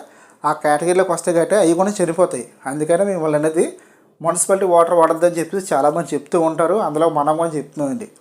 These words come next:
మున్సిపాలిటీ వాటర్ అయితే వాడొద్దు, బోర్ వాటర్ వాడండి. బోర్ వాటర్లు వేస్తే మీకు అనేది చాలా హెల్దీగా, చాలా హ్యాపీగా పెరుగుతాయండి.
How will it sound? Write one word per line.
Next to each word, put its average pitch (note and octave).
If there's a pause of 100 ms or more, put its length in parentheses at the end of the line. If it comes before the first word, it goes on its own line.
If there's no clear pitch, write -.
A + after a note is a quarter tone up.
(120)
మున్సిపాలిటీ D3+
వాటర్ D#3
అయితే D#3+
వాడొద్దు, D3
బోర్ D3+
వాటర్ D#3
వాడండి. C#3 (760)
బోర్ C#3
వాటర్లు D#3+
వేస్తే D3+
మీకు E3
అనేది D#3
చాలా D3
హెల్దీగా, D3
చాలా D#3
హ్యాపీగా D3+
పెరుగుతాయండి. C3+